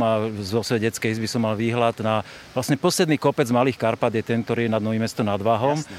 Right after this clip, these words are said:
Speaker 2: jasne.
Speaker 1: A už ďalšie dedinky, ako sú Bzince, už sú súčasť ma-, Bielých Karpát. Čiže ja som v podstate vyrastal s takýmto pohľadom na kopec a keď som sa presídlil potom od osemnástich rokov do Bratislavy, tak, e, samozrejme bol som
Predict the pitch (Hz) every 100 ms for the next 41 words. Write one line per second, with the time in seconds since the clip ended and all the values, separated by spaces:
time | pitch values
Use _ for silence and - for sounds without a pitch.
0 | 95 117 - 113 107 120 123 120 117 117
1 | 113 110 101 110 113 101 117 131 143 127
2 | 123 - 120 - 117 117 123 123 113 117
3 | 131 131 - 101 - 95 - - - -
4 | - - 107 113 110 123 101 113 - -
5 | 113 131 120 117 107 113 113 107 - 113
6 | 117 101 98 120 135 127 120 104 101 -
7 | - - - 110 - 113 120 107 - 117
8 | - 120 117 120 113 117 117 113 110 107
9 | - 113 113 117 113 123 104 110 110 120
10 | 123 113 113 - 113 - - - - -
11 | 107 101 120 110 113 104 110 117